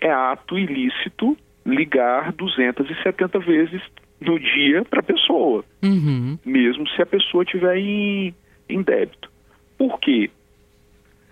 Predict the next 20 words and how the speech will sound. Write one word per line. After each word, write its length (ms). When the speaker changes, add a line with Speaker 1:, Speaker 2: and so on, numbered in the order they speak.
Speaker 1:
É, 440
o 120
Código 400
de 80
Defesa 340
do 80
Consumidor, 640
que 80
é 40
uma 120
lei 140
federal, 600
a 40
Lei 100
oito 240
mil 220
e 100
setenta 340
e 40
oito 360